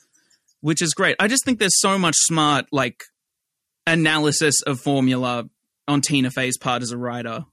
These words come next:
and then executing that in, in really watchable ways that are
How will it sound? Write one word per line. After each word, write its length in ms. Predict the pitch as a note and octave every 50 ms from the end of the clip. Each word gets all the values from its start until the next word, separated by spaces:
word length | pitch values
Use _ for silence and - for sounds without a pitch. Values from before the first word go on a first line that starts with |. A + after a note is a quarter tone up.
| _ _ _ _ _ _ _ _ -
and 240 | C3 B2+ B2+ B2+ C3
then 420 | C3 B2+ B2+ B2 A#2+ A#2 A2 - _ - -
executing 560 | C3+ C#3 - D3 B2+ - C#3+ C3+ B2+ B2+ B2+
that 180 | B2 A#2 A#2 -
in, 260 | A#2+ A#2+ A#2+ A2+ A2+ A2+
in 180 | A#2+ B2+ B2+ B2
really 300 | C3 C3+ B2+ B2 B2 A#2
watchable 580 | B2+ C3 C#3 C3+ - - C3+ A#2 B2+ B2+ B2
ways 340 | A#2+ B2+ B2 A#2+ A#2+ A#2 A#2 -
that 140 | D3+ D#3 - -
are 420 | D3+ D3+ D3+ C#3+ C3+ C3 B2+ B2+